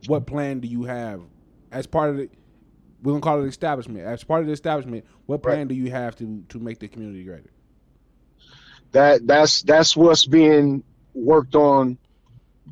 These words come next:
Speaker 2: right now as we speak. You know, I, I, I, I shot you that, that text message and, and told you I can't really go into, into full, you know, detail about it, obviously, but it's some changes coming, man.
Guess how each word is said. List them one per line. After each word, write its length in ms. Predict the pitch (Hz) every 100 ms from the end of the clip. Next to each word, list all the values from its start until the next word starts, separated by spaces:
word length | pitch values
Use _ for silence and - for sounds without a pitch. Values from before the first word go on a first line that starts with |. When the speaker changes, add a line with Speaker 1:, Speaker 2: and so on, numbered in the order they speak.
| - _
Speaker 2:
right 220 | 147 151
now 180 | 147 147
as 200 | 139 131
we 100 | 143
speak. 380 | 135 160 143 131
You 120 | 127
know, 100 | 131 131
I, 400 | 123 123 131 123
I, 40 | 117
I, 140 | 123 - 127
I 100 | 117
shot 300 | - 139 -
you 60 | 139
that, 280 | 139 127
that 180 | - 131
text 280 | - 143 -
message 340 | 139 123 - 127
and, 220 | 123 117 - _ -
and 100 | 127
told 220 | 143 143 131
you 80 |
I 80 | 127
can't 220 | - 147
really 220 | 139 143 131
go 240 | 147 143
into, 420 | 135 - 131 127 -
into 240 | 139 127 120
full, 460 | - 147 143 139 _ _
you 120 | 143 139
know, 280 | 127 117 - - _
detail 400 | 143 147 165 147
about 300 | 147 147 147
it, 80 | 139
obviously, 560 | 131 139 139 - 151 - 117 _ _ _ _ -
but 300 | 143 135 - - _ _ _ _ _ _ _ _ _ -
it's 160 | 170
some 140 | 185 170
changes 460 | 190 175 135 131
coming, 340 | - 135 113 107
man. 260 | 110 113